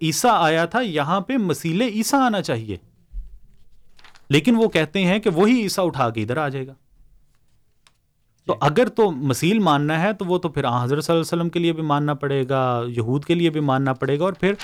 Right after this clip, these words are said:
Speaker 1: جو مسیح نے آنا ہے اس کے لیے بھی ماننا پڑے گا۔ اس کو کیوں وہ ظاہری طور پہ اسی عیسیٰ کو واپس لے کے آنے پہ تلے ہوئے ہیں؟ تو ایک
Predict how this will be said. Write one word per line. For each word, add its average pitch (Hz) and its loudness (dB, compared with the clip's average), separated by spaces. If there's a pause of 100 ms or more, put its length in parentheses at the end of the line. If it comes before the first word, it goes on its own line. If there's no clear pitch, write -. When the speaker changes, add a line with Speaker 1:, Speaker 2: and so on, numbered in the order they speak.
(260)
Speaker 1:
جو 143 4
مسیح 165 2
نے 208 2
آنا 175 2
ہے 202 2
اس 226 0
کے 285 -2
لیے 254 0
بھی 226 0
ماننا 147 0
پڑے 131 -2
گا۔ - -6
اس 220 -2
کو 294 0
کیوں 220 0
وہ 196 2
ظاہری 165 0
طور 151 4
پہ 151 -4
اسی 185 -2
عیسیٰ 156 -2
کو 151 -4
واپس 127 -2
لے 127 -2
کے 120 -2
آنے 113 -2
پہ 110 -6
تلے 107 -4
ہوئے 101 -12
ہیں؟ - -20 (1120)
تو 190 4
ایک 208 4